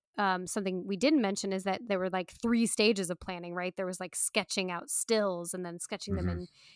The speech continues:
Speaker 1: then doing them digitally in the computer using, in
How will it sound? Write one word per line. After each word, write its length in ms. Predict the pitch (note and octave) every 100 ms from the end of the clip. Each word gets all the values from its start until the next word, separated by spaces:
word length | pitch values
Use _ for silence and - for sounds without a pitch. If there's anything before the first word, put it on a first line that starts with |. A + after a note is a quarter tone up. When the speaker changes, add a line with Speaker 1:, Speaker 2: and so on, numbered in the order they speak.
| _
Speaker 1:
then 260 | G3+ G3+ F#3+
doing 260 | A3+ G#3 G3
them 180 | F#3 F#3+
digitally 460 | A3 G#3 F#3+ F#3
in 80 | F3+
the 80 | F3+
computer 840 | - G3+ - B3 A3 F#3 E3+ E3+ - -
using, 340 | G3 F3 F3+ -
in 240 | F3+